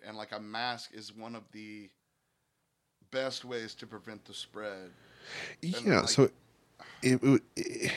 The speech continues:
Speaker 2: you, okay, so if they took it seriously and isolated him from a lot of other people only had certain staff have access to him,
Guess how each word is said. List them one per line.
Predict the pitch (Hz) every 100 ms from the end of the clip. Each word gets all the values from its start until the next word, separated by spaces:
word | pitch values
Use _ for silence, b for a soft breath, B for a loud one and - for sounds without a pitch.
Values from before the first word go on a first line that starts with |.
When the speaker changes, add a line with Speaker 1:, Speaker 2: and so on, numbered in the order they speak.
| -
Speaker 2:
you, | 143 147 113
okay, | 113 71 - -
so | - - 110 104 -
if | 113 120 - -
they | 117 113
took | 123 117
it |
seriously | 110 110 104 - 107 104
and | 90 95
isolated | 87 90 - 87 92 95
him | 101 87 95
from | - 90
a | 90
lot | 92 92
of |
other | 90 101
people | 95 -
only | 87 98
had | 101
certain | - - 107
staff | - 90 92 - -
have | 78
access | 76 - 113
to | 120
him, | 127 147